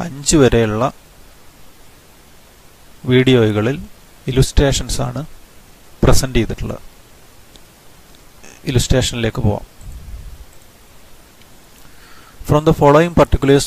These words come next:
of Asha and company, prepare a bank reconciliation statement on December thirty-one, two thousand seventeen. ആശ and കമ്പനിയുടെ ഒരു bank reconciliation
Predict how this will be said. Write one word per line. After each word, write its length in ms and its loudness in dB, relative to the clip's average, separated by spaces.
of 120 -2
Asha 260 0
and 120 0
company, 360 -2
prepare 400 0
a 120 -2
bank 220 0
reconciliation 680 -4
statement 460 -2
on 80 -2
December 460 -2
thirty-one, 500 2
two 160 4
thousand 340 2
seventeen. 320 -4
ആശ 120 0
and 180 -2
കമ്പനിയുടെ 520 -2
ഒരു 180 4
bank 300 2
reconciliation 540 -2